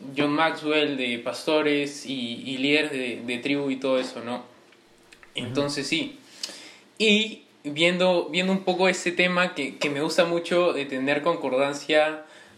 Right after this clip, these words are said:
Speaker 1: de lo que decimos con lo que, con lo que hacemos y, y viceversa.
Speaker 2: Ajá.
Speaker 1: Como tú lo, tú lo has vivido. Yo personalmente, ah, he,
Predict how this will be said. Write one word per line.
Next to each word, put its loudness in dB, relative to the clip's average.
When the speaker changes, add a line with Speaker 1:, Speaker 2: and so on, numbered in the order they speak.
Speaker 1:
de 0
lo 0
que -2
decimos -2
con -4
lo -2
que, -4
con -2
lo 0
que -2
hacemos -2
y, -8
y -10
viceversa. -2
Speaker 2:
Ajá. -6
Speaker 1:
Como 6
tú 4
lo, 4
tú 2
lo 10
has 4
vivido. 2
Yo 4
personalmente, 0
ah, 2
he, 2